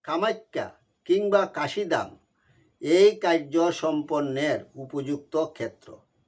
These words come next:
এখন তোমার যে অভিরুচি হয়,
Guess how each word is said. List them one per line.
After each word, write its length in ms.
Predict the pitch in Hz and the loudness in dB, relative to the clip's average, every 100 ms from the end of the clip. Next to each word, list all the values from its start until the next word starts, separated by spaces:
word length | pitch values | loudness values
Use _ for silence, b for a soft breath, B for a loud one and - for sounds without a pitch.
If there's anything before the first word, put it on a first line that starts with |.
| _ _ _ _ _ _ _ - | _ _ _ _ _ _ _ 0
এখন 420 | 147 202 214 214 208 - | 2 6 6 6 2 -2
তোমার 360 | 180 180 196 202 160 | 0 2 2 2 2
যে 100 | 185 180 151 | -2 0 0
অভিরুচি 480 | 156 190 196 - 175 117 | 2 0 0 0 0 0
হয়, 280 | 120 117 | -2 -2